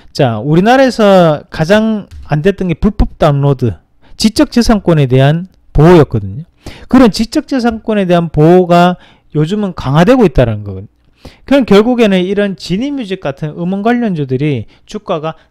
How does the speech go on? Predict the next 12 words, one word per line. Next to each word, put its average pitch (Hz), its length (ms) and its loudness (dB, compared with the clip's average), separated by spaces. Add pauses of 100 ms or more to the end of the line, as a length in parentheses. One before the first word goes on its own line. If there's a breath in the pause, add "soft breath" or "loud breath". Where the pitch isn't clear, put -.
달라질 202 480 0
수 147 80 -12
있다라는 127 460 -6
부분이고, 117 760 -4 (300 loud breath)
그리고 220 260 2
또 220 160 0
한 220 140 0
가지 196 240 -2
더 143 160 -6 (120)
우리 185 240 -6
가족들한테는 170 1040 -10
말씀드렸는데, 147 1040 -14